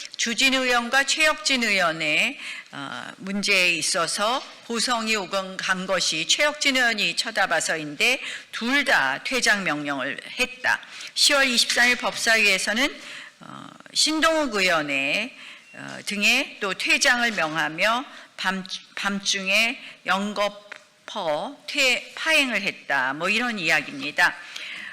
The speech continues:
어, 사실은 그리고, 어, 엔지오 국정감사 모니터링단에서 지적한 것은 역시, 어, 간사 없는 국정감사를 했다는 것도 지적이 되었습니다.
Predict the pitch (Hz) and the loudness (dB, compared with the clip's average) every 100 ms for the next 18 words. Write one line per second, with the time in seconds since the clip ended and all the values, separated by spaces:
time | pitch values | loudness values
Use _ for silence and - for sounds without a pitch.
0 | - 208 180 180 175 170 165 170 - 302 | -18 -12 -10 -8 -10 -10 -10 -6 -2 2
1 | 311 277 214 202 269 - - - - - | 4 4 4 0 -8 -14 -18 -18 -20 -18
2 | - 220 214 262 277 254 - 170 160 - | -6 -2 0 2 2 0 -2 -4 -4 -2
3 | 220 226 269 247 240 208 254 226 220 202 | -2 2 2 2 -2 -2 0 2 2 2
4 | 233 208 202 233 233 233 190 180 175 170 | 0 0 0 -2 -2 -4 -4 -6 -6 -6
5 | - 170 185 180 - 156 147 196 - 220 | -8 -4 0 0 0 0 0 -2 0 -2
6 | - 202 180 151 - 247 269 - - - | -2 -8 -4 -4 -2 -2 -4 -8 -12 -6
7 | 185 - 226 247 349 - - - 143 135 | 0 2 4 2 0 -8 -18 -18 -18 -16
8 | 135 - - 226 262 320 339 330 320 294 | -6 0 2 2 2 2 2 0 -2 -2
9 | 220 - 233 220 196 180 180 165 180 - | -4 -2 -2 2 0 2 0 0 -4 -2
10 | 170 151 135 143 - 175 175 180 - - | -2 -2 -8 -10 -8 -6 -4 0 2 2
11 | 160 160 196 175 170 - 151 139 156 | 0 -2 0 0 0 -2 -2 0 0